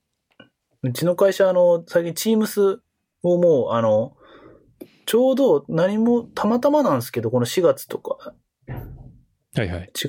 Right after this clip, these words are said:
Speaker 2: うか、二月ぐらいにリリースされてて。
Speaker 1: まあ言ってたね。
Speaker 2: はい。で、もうあの、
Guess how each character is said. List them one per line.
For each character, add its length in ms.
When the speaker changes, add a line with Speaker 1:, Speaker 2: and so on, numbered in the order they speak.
Speaker 2:
う 100
か、 120
二 160
月 240
ぐ 100
ら 120
い 40
に 100
リ 120
リ 160
ー 40
ス 120
さ 140
れ 80
て 120
て。 440
Speaker 1:
ま 80
あ 40
言 60
っ 40
て 80
た 120
ね。 100
Speaker 2:
は 340
い。 160
で、 340
も 300
う 40
あ 40
の、 300